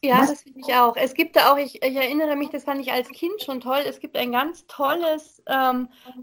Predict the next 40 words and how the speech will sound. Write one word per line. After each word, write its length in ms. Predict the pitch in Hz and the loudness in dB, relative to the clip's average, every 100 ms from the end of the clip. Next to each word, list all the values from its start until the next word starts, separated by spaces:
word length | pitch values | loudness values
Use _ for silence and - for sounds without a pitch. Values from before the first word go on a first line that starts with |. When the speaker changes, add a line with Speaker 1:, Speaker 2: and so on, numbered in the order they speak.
| - | -12
Speaker 1:
Zitat, 840 | - 254 220 254 294 226 - - - - | -12 -10 2 6 6 4 0 -20 -20 -18
äh, 60 | 233 208 - _ | -18 -18 -20 _
Gebet 520 | 220 247 254 294 - | -4 2 2 2 -2
eigentlich 420 | 202 202 214 208 | -2 -2 -6 -6
fast. 320 | - 254 294 _ _ _ _ - _ | -2 -2 -2 _ _ _ _ -20 _
Das 100 | 247 | 2
heißt, 360 | 247 254 262 - | 6 6 4 -2
ähm, 460 | 131 254 247 247 - | 2 4 2 -4 0
„Gott 260 | 269 277 - | 0 0 0
gebe 260 | 277 277 | 0 2
mir 160 | 269 262 | 0 -2
die 140 | 254 | -4
Kraft, 440 | - 254 294 - - | 0 2 2 0 -10
die 140 | 285 | -6
Dinge 300 | 277 285 277 | -2 -2 0
anzunehmen, 760 | 226 294 - 277 262 269 262 | 0 0 -4 -4 -2 -2 -4
die 120 | 240 240 | -6 -8
ich 120 | - | -6
nicht 240 | 269 277 | -6 -4
ändern 420 | 240 262 285 285 | -2 -2 -2 -4
kann, 300 | 285 294 294 | -4 -2 -2
den 140 | 262 247 | 0 2
Mut, 340 | 262 294 - | 4 2 2
die 140 | 285 294 | 0 2
Dinge 320 | 285 277 262 | 2 2 0
zu 140 | - | 0
ändern, 460 | 247 254 262 240 240 | 0 2 2 2 0
die 240 | 277 285 | -2 -4
ich 160 | 247 - | -2 0
ändern 400 | 233 247 247 247 | 2 4 2 2
kann, 260 | 254 269 | -2 -2
und 160 | 262 233 | -2 -2
die 120 | 240 | 2
Weisheit, 500 | 233 240 240 262 233 | 6 4 2 -4 -2
das 140 | 233 - | -2 0
eine 280 | 226 240 | 0 0
vom 200 | 240 240 | -2 -4
anderen 380 | 220 226 240 220 | -2 -2 -2 -4
zu 120 | - | -6
unterscheiden.“ 840 | 226 - 214 226 208 190 208 - | -12 -4 -4 0 -2 -2 -8 -16